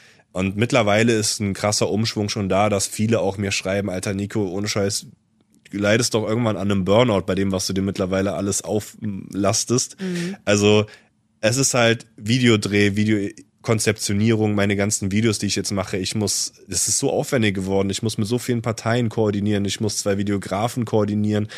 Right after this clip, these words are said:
Speaker 1: wir sind meistens in ganz Deutschland irgendwie am Filmen, mal in Berlin, mal in Hamburg, da musst du alle Parteien erstmal zu einem Call zusammenkriegen,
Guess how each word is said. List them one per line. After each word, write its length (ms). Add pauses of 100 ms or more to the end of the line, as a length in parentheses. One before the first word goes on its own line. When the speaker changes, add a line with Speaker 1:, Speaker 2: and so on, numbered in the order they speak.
(320)
Speaker 1:
wir 100
sind 160
meistens 380
in 100
ganz 240
Deutschland 440
irgendwie 260
am 100
Filmen, 280
mal 160
in 80
Berlin, 420
mal 180
in 140
Hamburg, 520
da 100
musst 200
du 60
alle 240
Parteien 480
erstmal 280
zu 140
einem 140
Call 320
zusammenkriegen, 800